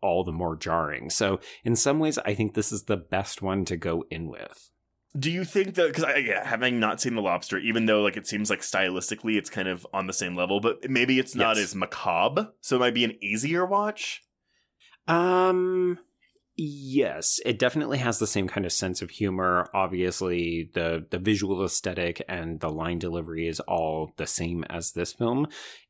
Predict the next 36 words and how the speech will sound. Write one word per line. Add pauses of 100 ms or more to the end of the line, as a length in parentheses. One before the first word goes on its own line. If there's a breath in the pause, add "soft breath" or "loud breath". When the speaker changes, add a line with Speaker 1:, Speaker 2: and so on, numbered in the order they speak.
(140)
Speaker 1:
It
Speaker 2:
Mm-hmm.
Speaker 1:
does (100)
end
kind
of
ambiguously. (600)
That
one,
Speaker 2:
Mm.
Speaker 1:
I
think, (260 loud breath)
struggles
a
bit
more
with (100)
the (180)
pacing,
or
it
feels
less
satisfying
in
a
conventional
sense.
So
I
would
probably
still
say
this
one.